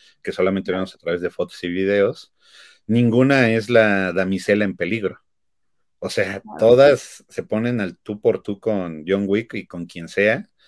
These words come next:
Speaker 1: Eh, y son mujeres fuertes, son mujeres independientes, son mujeres que, que patean traseros,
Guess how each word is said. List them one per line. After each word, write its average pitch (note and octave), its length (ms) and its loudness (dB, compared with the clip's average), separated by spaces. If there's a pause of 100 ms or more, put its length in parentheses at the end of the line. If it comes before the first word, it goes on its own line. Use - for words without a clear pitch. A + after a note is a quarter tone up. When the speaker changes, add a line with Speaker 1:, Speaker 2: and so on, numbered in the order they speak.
(520)
Speaker 1:
Eh, E2 1040 -8
y B1+ 380 -16
son G2 260 -4
mujeres A2 420 0
fuertes, G#2+ 440 0
son G#2 140 -6
mujeres G2+ 380 -2
independientes, F2+ 680 -10
son F#2+ 160 -8
mujeres F#2+ 640 -2 (420)
que, E2+ 380 -12
que - 100 -12
patean F#2+ 400 -8
traseros, G#2 760 0